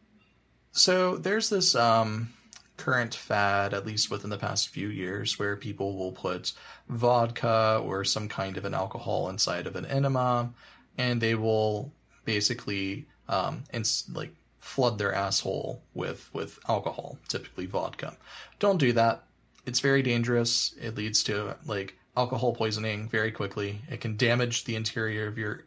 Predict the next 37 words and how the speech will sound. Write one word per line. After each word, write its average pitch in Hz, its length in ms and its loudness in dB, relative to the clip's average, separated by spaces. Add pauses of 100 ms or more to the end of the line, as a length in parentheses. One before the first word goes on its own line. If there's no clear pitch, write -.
(100)
anal 110 180 -2
cavity. 104 520 -4 (560)
Don't 135 200 4
do 113 140 2
that. 107 300 0
If 113 100 -8
you're 127 80 -4
gonna 151 160 6
drink 123 260 -2
alcohol, 113 680 4
drink 120 220 0
it 120 40 0
with 110 140 -4
your 110 100 0
mouth, 104 420 -2
not 110 160 4
with 113 100 -2
your 113 100 2
butthole. 117 460 2 (920)
Um, 92 540 0 (120)
that's - 180 0
really 143 200 4
all 113 200 4
that 107 120 2
I 101 140 2 (120)
have 110 200 -2
to - 60 -6
say 98 180 2
on 101 180 0
that. 113 300 2 (160)
Um, 104 480 -2
I've 104 160 -2
known 101 220 -2
people 104 320 -4
that 101 140 -2
have 104 240 -2
done, 92 420 -2